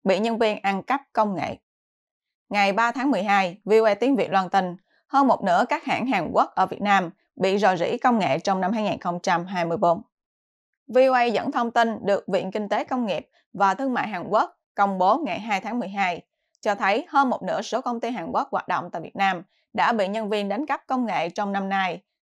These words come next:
theo tin của các kênh truyền thông Hàn Quốc như Yonhap, The Korean Times và Korean Chong'an Daily.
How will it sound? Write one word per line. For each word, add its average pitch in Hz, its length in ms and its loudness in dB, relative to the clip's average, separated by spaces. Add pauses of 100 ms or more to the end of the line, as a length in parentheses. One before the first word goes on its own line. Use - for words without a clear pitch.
(120)
theo 202 180 2
tin 196 280 -4
của 156 140 -4
các 202 220 -6
kênh 214 200 -4
truyền 190 160 -8
thông 202 200 -4
Hàn 208 180 -10
Quốc 240 260 2 (300)
như 202 240 2
Yonhap, 208 420 2 (320)
The 185 120 4
Korean 202 420 0
Times 190 380 0 (180)
và 180 140 2
Korean 202 380 0
Chong'an 190 560 -4
Daily. 175 380 -2